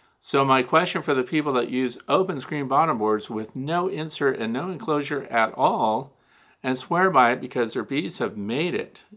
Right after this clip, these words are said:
year after year with that configuration, um, would the bees move into that box if it had that open bottom like that? Now, up here where I am in Pennsylvania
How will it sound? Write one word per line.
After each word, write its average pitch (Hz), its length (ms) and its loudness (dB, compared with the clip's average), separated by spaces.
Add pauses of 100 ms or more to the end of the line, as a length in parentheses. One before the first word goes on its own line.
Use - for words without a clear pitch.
(140)
year 117 280 0
after 107 260 -2
year 104 560 -4
with 104 140 -10
that 104 180 -8
configuration, 104 960 -8 (680)
um, 113 520 0 (220)
would 160 380 0
the 208 100 0
bees 117 500 -2
move 123 400 -2
into 180 320 -4
that 151 320 -4
box - 680 -2 (540)
if 120 180 -4
it 127 80 -2
had 110 220 -2
that 101 100 -4
open 101 320 -4
bottom 98 360 -8
like - 220 -18
that? - 280 -16 (480)
Now, 113 140 -2
up 131 220 2
here 147 160 2
where 120 380 0 (160)
I 127 160 2
am 151 280 -2
in 104 120 -8
Pennsylvania 131 880 -6